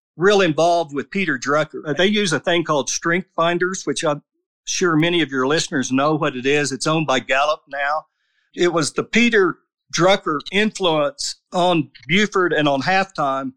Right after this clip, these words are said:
that says, "Concentrate on your strength." They help you find your strengths, and they network people together. So I can call them anytime, and it's more than likely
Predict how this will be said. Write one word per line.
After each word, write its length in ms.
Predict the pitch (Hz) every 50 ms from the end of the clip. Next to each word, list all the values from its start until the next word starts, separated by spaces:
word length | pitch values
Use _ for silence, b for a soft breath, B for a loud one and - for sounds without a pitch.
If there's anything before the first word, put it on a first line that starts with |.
| B B B B B
that 160 | - 151 147 -
says, 340 | - 175 160 143 - - - _ _ _ _ _ _ -
"Concentrate 680 | - 190 202 190 - 185 156 - - 175 160 165 151
on 100 | 151 151
your 100 | 131 120
strength." 680 | 113 - - - 151 143 156 156 135 - - - - - _ _ _ _ _ B B B B B B B 123
They 200 | 127 156 170 180
help 300 | 160 175 185 185 180 -
you 100 | 185 139 - -
find 260 | 190 190 208 220 214
your 120 | 196 180
strengths, 680 | 156 - - 156 147 135 135 143 147 - - - - - _ _ _ _ _ _ _ _ -
and 220 | 147 151 156 156 - 127
they 180 | 151 165 170 156
network 580 | 143 151 180 208 208 - 156 151 143 - _
people 460 | - 170 151 147 - 147 135 135 143 - - - _
together. 540 | 143 127 - 151 160 160 135 120 113 113 - - - -
So 160 | - - 151 151
I 140 | 185 220
can 160 | - - 165 147
call 240 | - 180 180 170
them 240 | 160 160 147 143 151
anytime, 640 | 170 180 170 160 - 156 156 151 147 147 147 147 135 B B B B B B B B B B B - -
and 140 | - 139 151 180
it's 220 | 196 196 - - -
more 300 | - 160 190 190 185 185 156
than 140 | 151 131 135
likely 540 | 151 160 170 170 - - 143 123 127 117